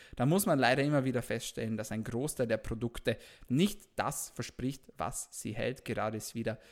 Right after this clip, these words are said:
eine große Supplementfirma, ich möchte hier keinen Namen nennen, vor Gericht gezogen worden und verurteilt beziehungsweise für schuldig gesprochen worden, weil sie nicht die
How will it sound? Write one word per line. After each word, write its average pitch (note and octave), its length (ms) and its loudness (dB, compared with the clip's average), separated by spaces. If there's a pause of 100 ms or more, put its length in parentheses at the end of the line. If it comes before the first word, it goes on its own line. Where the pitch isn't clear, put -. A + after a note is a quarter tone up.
(180)
eine A2 380 -4 (240)
große D3 440 -4
Supplementfirma, A#2+ 960 -6
ich - 80 -16
möchte G#2+ 220 -8
hier G#2 40 -12
keinen G#2+ 300 -8
Namen G#2+ 320 -6
nennen, G#2+ 260 -6
vor G#2+ 180 -6
Gericht D3 300 -10
gezogen A#2 460 -6
worden A2+ 240 -4
und A#2 300 -6 (320)
verurteilt D3+ 480 0
beziehungsweise B2+ 440 -4
für A#2+ 100 -10
schuldig E3 340 -4
gesprochen A#2+ 460 -6
worden, G#2+ 280 -2
weil G2+ 200 -6
sie A2 100 -8
nicht G#2+ 280 -6 (420)
die D3 600 0